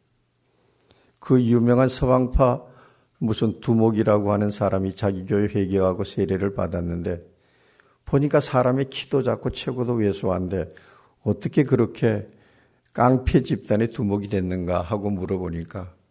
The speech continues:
죽으려고 작정한 사람에게는 덤벼드는 게 아닙니다, 목사님. 죽기를 작정한 사람은 이길 수가 없대요. 그런데 여러분, 죽기를 작정한 사람들이 있어요.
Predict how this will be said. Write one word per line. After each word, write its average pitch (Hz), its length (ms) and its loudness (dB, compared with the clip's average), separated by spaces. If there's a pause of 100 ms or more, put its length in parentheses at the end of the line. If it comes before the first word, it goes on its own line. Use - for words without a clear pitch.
(720)
죽으려고 127 540 2
작정한 110 500 0
사람에게는 92 760 -4 (640)
덤벼드는 113 640 2
게 120 120 2
아닙니다, 92 580 0
목사님. 87 580 -6 (1000)
죽기를 151 440 4
작정한 127 460 4
사람은 120 320 2
이길 104 240 0
수가 92 280 0
없대요. 80 420 -10 (1500)
그런데 123 580 4 (920)
여러분, 127 320 4
죽기를 151 500 2
작정한 117 520 0
사람들이 101 520 -2
있어요. 85 400 -8